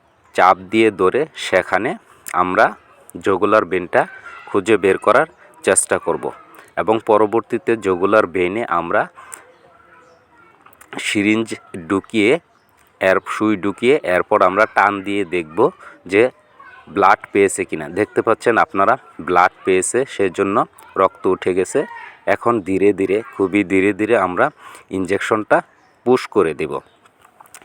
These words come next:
তো ছাগলের যদি এই সমস্যা থেকে আপনারা বাঁচতে চান, তাহলে ছাগলকে অবশ্যই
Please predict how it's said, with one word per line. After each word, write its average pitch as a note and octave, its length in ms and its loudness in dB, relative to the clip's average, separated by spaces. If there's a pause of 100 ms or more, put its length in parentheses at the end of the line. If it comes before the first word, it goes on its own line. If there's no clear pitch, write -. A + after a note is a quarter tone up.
(480)
তো A2+ 80 -2
ছাগলের A2 640 0
যদি G2 260 -2 (100)
এই G2+ 200 0
সমস্যা G2 540 -2
থেকে G2 380 -4
আপনারা F#2 480 0 (360)
বাঁচতে F#2 360 0
চান, G2 220 0 (160)
তাহলে F#2+ 340 2
ছাগলকে E2+ 520 -4
অবশ্যই G2 520 -2